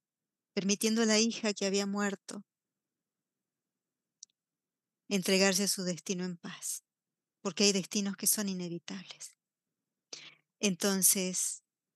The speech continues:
así sucede con el alma. Nunca sabemos cuánto de n-, cuánto nuestro se ha quedado con nuestros muertos o con esos traumas.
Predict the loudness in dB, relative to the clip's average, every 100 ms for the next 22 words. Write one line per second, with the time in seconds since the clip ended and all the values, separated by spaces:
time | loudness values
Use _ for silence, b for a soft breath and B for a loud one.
0 | _ _ _ 4 4 4 2 2 2 2
1 | -2 -6 -8 -6 -8 -10 -16 _ _ _
2 | _ _ _ _ _ _ _ _ _ _
3 | _ _ _ _ _ _ -18 B B B
4 | _ _ 2 4 6 6 6 4 2 2
5 | -2 _ 2 4 2 -2 -6 -8 -10 _
6 | _ _ _ _ -14 -14 -14 _ _ _
7 | _ -2 0 0 -2 -6 _ -16 -14 -16
8 | -2 2 2 0 -2 0 0 -2 -6 -8
9 | -4 4 6 8 4 4 4 6 4 0
10 | -4 -8 -8 -8 -8 -6 -6 -6 -12 -10
11 | -10 -12 _ -8 -6 -4 0 0 0 -2
12 | -6 -6 -8 -12 -12